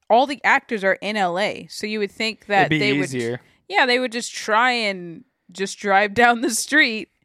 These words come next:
Speaker 1: Well, I know Robert Downey Junior actually doesn't live in L A. I think he lives on the East Coast, weirdly enough.
Speaker 2: Wait, that Avengers Tower.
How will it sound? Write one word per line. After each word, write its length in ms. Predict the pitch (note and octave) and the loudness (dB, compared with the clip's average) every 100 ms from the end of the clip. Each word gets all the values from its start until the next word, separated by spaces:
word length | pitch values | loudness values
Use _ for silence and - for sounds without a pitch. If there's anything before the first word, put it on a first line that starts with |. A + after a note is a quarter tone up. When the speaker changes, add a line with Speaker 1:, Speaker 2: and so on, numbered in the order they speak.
| _ _ _ - | _ _ _ 0
Speaker 1:
Well, 100 | A3 | 2
I 40 | |
know 120 | C4+ | 2
Robert 320 | B3 G#3 G#3+ G#3 | 0 0 0 -2
Downey 200 | G3 E3+ | -6 -4
Junior 200 | F3 E3 | -6 -4
actually 300 | D#3+ D#3 F3 | -6 -8 -10
doesn't 160 | D#3 | -10
live 120 | D3 D3+ | -10 -10
in 60 | |
L 160 | D3 D3 | -8 -8
A. 220 | - - | -10 -10
I 60 | - | -10
think 160 | F#3+ | -10
he 80 | F#3+ | -10
lives 340 | F3 D#3+ E3 - | -10 -10 -12 -14
on 120 | E3 | -12
the 60 | D#3 | -12
East 200 | D#3 - | -14 -14
Coast, 420 | - - - - _ _ _ _ _ | -14 -14 -16 -20 _ _ _ _ _
weirdly 280 | E3+ E3 D3+ | -8 -8 -8
enough. 340 | D3 C#3 C#3+ _ _ _ _ - | -10 -12 -14 _ _ _ _ -12
Speaker 2:
Wait, 140 | - - | -10 -10
that 120 | - | -12
Avengers 360 | - D3+ - - | -12 -14 -14 -12
Tower. 460 | - - - - | -10 -10 -10 -12